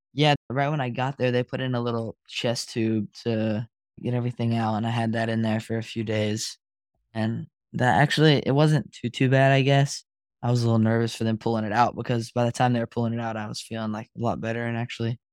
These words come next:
back alive. But I remember after the crash, it was pretty painful at the beginning, but then they gave me something, like, in the ambulance on the side of the track, and they told me they were gonna airlift me. I was like, "Huh, if this is gonna, like, cost a lot of money, I'm,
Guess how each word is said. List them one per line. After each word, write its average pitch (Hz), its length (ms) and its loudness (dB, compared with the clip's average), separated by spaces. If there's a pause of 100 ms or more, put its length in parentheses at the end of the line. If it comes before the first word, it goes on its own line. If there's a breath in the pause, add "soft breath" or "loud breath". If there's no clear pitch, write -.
(720)
back 117 200 2
alive. 117 520 4 (720)
But 147 220 4
I 139 80 6
remember 143 600 4 (260)
after 135 260 0
the 131 100 -2
crash, 127 640 2 (100)
it 131 60 -2
was 139 160 0
pretty 139 240 2
painful 135 520 2
at 123 120 0
the 117 80 -4
beginning, 123 480 2
but 123 140 -4
then 127 140 -2
they 117 100 0
gave 127 180 -4
me 117 120 -4
something, 117 600 -4 (760)
like, 120 160 -8
in 123 100 4
the 113 60 0
ambulance 117 440 -2
on 117 100 0
the 117 80 -4
side 120 200 -4
of 110 60 -6
the 113 60 -6
track, 117 340 -4 (100)
and 123 160 4
they 117 80 4
told 127 220 4
me 123 100 4 (100)
they 123 80 4
were 131 80 4
gonna 123 220 2
airlift 127 460 0
me. 117 120 0
I 117 80 2
was 113 140 -2
like, 117 180 -4
"Huh, 160 260 4 (300)
if 123 160 -8
this 196 160 -2
is 175 80 0
gonna, 135 180 2
like, 117 180 0
cost 139 260 2
a 135 40 0
lot 131 120 4
of 120 80 2
money, 151 260 6
I'm, 143 240 2